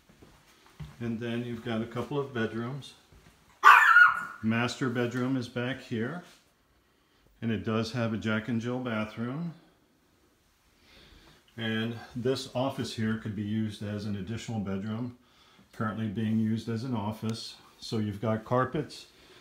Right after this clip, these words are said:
in your bedrooms. This is your laundry room with tile floor.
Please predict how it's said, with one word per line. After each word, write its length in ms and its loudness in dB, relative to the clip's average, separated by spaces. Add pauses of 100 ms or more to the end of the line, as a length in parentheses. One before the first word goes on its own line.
(160)
in 140 2
your 140 2
bedrooms. 800 0 (360)
This 280 -4
is 220 -2
your 120 -2
laundry 440 -2
room 440 -4 (1200)
with 220 -2
tile 240 -2
floor. 680 0